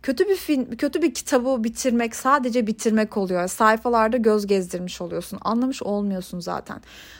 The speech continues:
Dolayısıyla hani onu bitirmenin sana verdiği hiçbir şey yok.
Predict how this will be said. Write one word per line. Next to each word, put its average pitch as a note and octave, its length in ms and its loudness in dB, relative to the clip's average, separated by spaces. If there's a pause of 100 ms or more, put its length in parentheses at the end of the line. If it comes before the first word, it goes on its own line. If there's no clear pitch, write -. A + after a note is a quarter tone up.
Dolayısıyla E4 520 2
hani C#4 160 2
onu D#4+ 240 -2
bitirmenin D4+ 480 0
sana C4+ 300 0
verdiği B3+ 540 2
hiçbir C4 380 -2
şey B3 340 0
yok. G#3 300 0